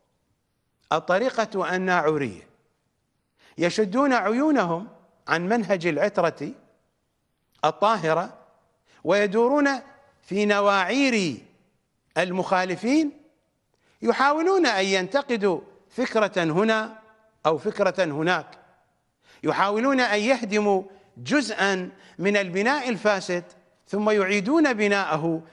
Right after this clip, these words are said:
بنفس المواد الفاسدة. هذا هو الذي يجري في واقع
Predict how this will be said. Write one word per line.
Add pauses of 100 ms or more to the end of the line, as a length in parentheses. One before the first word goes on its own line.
(120)
بنفس
المواد
الفاسدة. (1040)
هذا
هو
الذي
يجري (220)
في
واقع